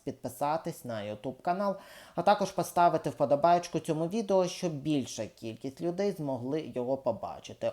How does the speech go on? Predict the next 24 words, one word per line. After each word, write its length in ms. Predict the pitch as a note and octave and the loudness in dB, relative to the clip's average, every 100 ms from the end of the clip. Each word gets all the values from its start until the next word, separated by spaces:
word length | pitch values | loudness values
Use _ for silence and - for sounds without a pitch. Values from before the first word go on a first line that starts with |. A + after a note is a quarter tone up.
| - | 0
Отже, 340 | A3+ A3 F#3 | 0 2 -2
вчора, 640 | G3 - G#3+ G#3 G#3 G3 F3+ | -6 -4 0 4 6 4 0
сьомого 880 | - - F3+ D#3+ D3 B2 B2 B2+ | -6 0 2 4 0 0 2 2
лютого 440 | B2 D#3+ F3 G3 F#3+ | 2 -2 0 2 2
дві 200 | C3 D3 | 2 -2
тисячі 560 | F#3 F#3+ F3 E3+ D#3+ | -2 -2 -4 -4 -4
двадцять 480 | D3 - B2 C3+ A#2 | -4 2 2 2 -2
четвертого 680 | B2 A#2 A2+ A#2 - C#3+ E3+ | -8 -4 -2 -2 -2 -2 0
року, 360 | A3 G#3 G3+ F#3+ - - - - | 0 0 -2 -4 -6 -10 -12 -2
Сенат 400 | - G#3+ A#3 A#3 | 4 4 4 2
Сполучених 720 | - - F#3 G#3 G#3 F#3+ E3 | -2 0 2 0 -2 -2 -2
Штатів 540 | - - E3+ E3 E3+ E3 | -4 0 2 2 0 0
Америки, 520 | G3 A#3 G#3+ G3 F3+ | 0 -2 -2 -4 -4
як 300 | D#3+ E3+ E3 - _ - | 2 2 2 -6 _ -4
і 180 | D#3+ | -2
передбачалось, 1080 | - - D#3 B2+ A#2+ - - G#3 G#3 G3+ F3 | 0 4 4 4 0 -2 -2 0 0 0 -4
провалив 580 | - G3+ F#3 D#3+ E3+ F#3 | 2 4 6 6 4 2
процедурне 680 | E3 - C3+ C3+ E3 D3+ B2 | -2 -2 -2 0 0 0 -2
голосування 840 | B2 B2 A#2+ C#3+ E3 G3 G3 F3 | -2 -2 -4 -2 0 0 -2 -4
за 360 | A#2+ D3 D#3 C#3+ | 0 4 4 2
законопроект, 800 | A#2 A2+ G#2+ - B2 D#3+ - B2+ | -2 -4 -6 0 2 2 0 -6
який 320 | A#2 C3 B2 | -6 -6 -4
містив 500 | C3+ D3+ - A#2 G#2 | -4 -6 -4 -4 -2
заходи 600 | B2 A2+ G#2+ E3+ F3 | 0 0 0 -2 -2